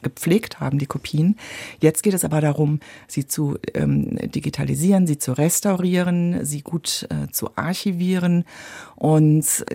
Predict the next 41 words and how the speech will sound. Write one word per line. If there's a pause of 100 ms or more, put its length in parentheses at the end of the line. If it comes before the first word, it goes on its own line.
(140)
in
vielen,
vielen
Fällen
eben
auch
in
die
Länder
zurückzubringen,
in
denen
es
sie
nicht
mehr
gibt. (460)
Das,
ähm,
führt
zu
sehr,
sehr
vielen, (120)
ähm,
Kooperationen
mit
den
Personen
und
den
Institutionen,
mit
denen
wir (340)
solche
Projekte,
ähm,
angehen, (480)
äh,
die